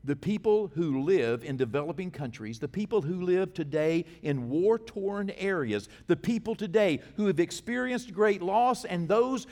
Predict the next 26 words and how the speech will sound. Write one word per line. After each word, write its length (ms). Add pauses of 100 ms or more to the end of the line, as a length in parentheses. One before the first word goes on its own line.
(140)
who 220
live 400
in 260
great 580
splendor, 920 (280)
they 200
all 380
have 320
the 60
same 500
word 260
of 100
God 260
upon 260
them 140
that 100
they 120
can 140
do 100
all 140
things 220
through 140
Christ 280
who 80
strengthens 500
them. 240